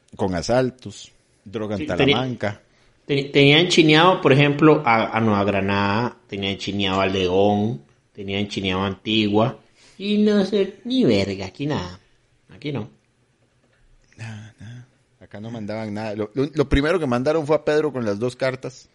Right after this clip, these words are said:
Speaker 1: Bueno, con una
Speaker 2: Exactamente.
Speaker 1: carta y
Speaker 2: Hágase, hágase usted de cuentas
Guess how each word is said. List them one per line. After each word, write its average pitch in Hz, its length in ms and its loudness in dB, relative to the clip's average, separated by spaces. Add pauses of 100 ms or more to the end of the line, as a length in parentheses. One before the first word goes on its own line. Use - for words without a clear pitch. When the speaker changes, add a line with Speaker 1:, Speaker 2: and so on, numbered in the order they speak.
(420)
Speaker 1:
Bueno, 127 180 0
con 113 100 2
una 120 100 6
Speaker 2:
Exactamente. 131 320 4
Speaker 1:
carta 127 140 2
y 95 200 -4 (1040)
Speaker 2:
Hágase, 233 440 6
hágase 226 300 6
usted 233 240 6
de 233 40 2
cuentas 226 640 4